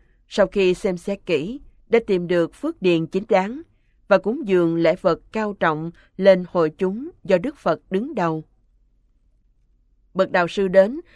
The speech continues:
và được kể lại đề tài câu chuyện trong lúc các vị ngồi đây, Ngài bảo, "Này tỷ kheo, không lạ gì việc nhà vua sau khi quan sát kỹ đã cúng dường đại lễ vật vào phước điền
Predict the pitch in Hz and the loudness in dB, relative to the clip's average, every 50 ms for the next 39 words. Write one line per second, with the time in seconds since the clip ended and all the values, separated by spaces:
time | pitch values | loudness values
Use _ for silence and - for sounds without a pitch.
0 | _ _ - - 190 175 175 175 175 _ - 175 180 220 226 185 165 156 156 156 | _ _ 2 2 2 4 4 0 -2 _ -2 -2 -2 -2 -2 -2 -2 -2 -2 -2
1 | 156 165 - - 180 175 - - 180 170 160 156 - 220 214 202 185 - 170 156 | -4 -4 -4 2 2 2 2 2 0 -2 -2 -2 -4 -4 -6 -4 -2 -2 0 0
2 | 151 151 156 160 - _ _ _ _ _ - 196 185 175 196 262 285 _ - 269 | 0 0 -4 -6 -10 _ _ _ _ _ 0 2 2 2 0 -6 -8 _ -10 -10
3 | 294 - - 190 170 156 151 165 175 175 175 165 156 156 156 185 185 185 180 170 | -8 -8 -4 -2 -2 -2 -2 -2 -2 0 0 0 0 0 -4 -6 -6 -6 -6 -8
4 | _ _ _ _ _ _ - 180 180 175 170 160 165 151 151 170 233 285 - _ | _ _ _ _ _ _ -4 -2 -2 -2 0 0 0 -2 -2 -4 -12 -14 -16 _
5 | _ _ _ _ _ _ _ _ _ _ _ _ _ _ _ _ _ _ _ - | _ _ _ _ _ _ _ _ _ _ _ _ _ _ _ _ _ _ _ -6
6 | 185 185 180 180 175 170 175 - 175 175 220 - - 196 190 185 185 180 175 - | -2 0 0 2 0 0 -2 -2 -2 -2 -2 -4 -4 -2 -2 -2 -2 -2 -6 -8
7 | _ _ _ _ _ _ - - 247 233 208 190 175 165 175 175 175 180 175 170 | _ _ _ _ _ _ -6 -2 -2 -2 0 0 0 0 0 0 0 2 4 4
8 | 165 165 170 _ - - 185 175 - 180 180 170 170 160 - 202 208 208 208 208 | 2 0 -2 _ -4 -4 -2 -2 -2 -2 0 0 0 -2 -4 -6 -4 -4 -4 -4
9 | 202 _ _ _ _ _ - - 208 190 190 - 196 190 185 - - 220 214 202 | -6 _ _ _ _ _ -2 0 0 0 0 0 0 0 0 -2 -2 -2 -2 -2
10 | 196 185 - - 254 - _ - 190 160 143 170 226 285 - _ _ _ _ _ | -4 -8 -10 -12 -12 -12 _ -4 -2 -2 -2 -4 -8 -12 -14 _ _ _ _ _
11 | - 180 190 190 190 208 247 311 311 196 185 175 170 165 165 160 - - 175 170 | 0 2 2 2 2 -2 -4 -4 -2 0 0 2 2 2 -2 -4 -2 0 0 0
12 | 165 175 170 156 190 226 - 190 170 170 - _ _ _ _ _ _ _ - 190 | 2 2 2 2 2 0 0 -2 -2 -2 -4 _ _ _ _ _ _ _ 0 4
13 | 180 175 170 165 - - 311 339 - - 175 175 170 160 160 | 4 4 4 0 -4 -10 -10 -10 -6 -2 0 2 2 2 0